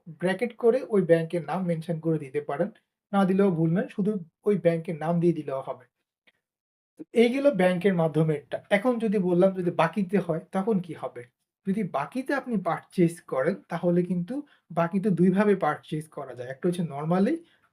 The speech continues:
ওটাকে আমরা বলি হচ্ছে অ্যাকাউন্টস পেয়েবল, আর একটা হচ্ছে বিলের মাধ্যমে,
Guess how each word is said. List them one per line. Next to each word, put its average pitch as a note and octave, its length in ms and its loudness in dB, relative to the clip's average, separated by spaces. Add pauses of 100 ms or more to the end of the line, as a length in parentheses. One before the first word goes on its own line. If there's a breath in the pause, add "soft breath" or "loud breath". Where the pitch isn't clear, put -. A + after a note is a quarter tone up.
(160)
ওটাকে F3 280 0
আমরা E3 220 2
বলি D#3+ 220 2
হচ্ছে F3+ 300 -2 (160)
অ্যাকাউন্টস E3+ 480 -4
পেয়েবল, G3+ 400 6 (360 loud breath)
আর E3+ 80 2
একটা E3 140 0
হচ্ছে F#3 160 4
বিলের G3 440 4
মাধ্যমে, E3+ 540 0